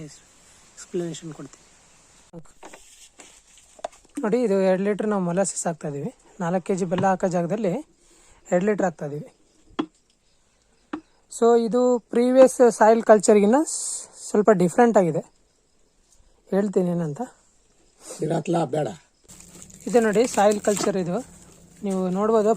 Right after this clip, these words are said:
Speaker 1: ಪ್ರೀವಿಯಸ್, ಲಿಕ್ವಿಡ್ ಇತ್ತು. So ಈ ಥರ ಈ ಸರಿ ಡಿಫ್ರೆಂಟ್ ಇದೆ. ಎ, ನಾನು ಪ್ರೀವಿಯಸ್ ವಿಡಿಯೋದಲ್ಲಿ ಎಕ್ಸ್ಪ್ಲೇನ್ ಮಾಡಿದ್ದೀನಿ.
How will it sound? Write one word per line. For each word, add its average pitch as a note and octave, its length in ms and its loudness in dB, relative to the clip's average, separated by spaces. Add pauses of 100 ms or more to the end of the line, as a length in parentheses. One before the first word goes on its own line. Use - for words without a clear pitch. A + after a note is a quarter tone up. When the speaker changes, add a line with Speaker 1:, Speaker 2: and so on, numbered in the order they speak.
Speaker 1:
ಪ್ರೀವಿಯಸ್, A3+ 400 4 (320)
ಲಿಕ್ವಿಡ್ G#3 340 4
ಇತ್ತು. F3+ 200 -2 (960)
So - 60 -20 (120)
ಈ - 100 -6
ಥರ G3+ 100 2 (200)
ಈ F#3 120 -2
ಸರಿ G#3 220 -2
ಡಿಫ್ರೆಂಟ್ G#3+ 360 -2
ಇದೆ. E3+ 140 -4 (2250)
ಎ, - 20 8 (1700)
ನಾನು G3 260 2
ಪ್ರೀವಿಯಸ್ A3+ 320 8
ವಿಡಿಯೋದಲ್ಲಿ G#3+ 400 8
ಎಕ್ಸ್ಪ್ಲೇನ್ G#3+ 340 2
ಮಾಡಿದ್ದೀನಿ. F3+ 380 0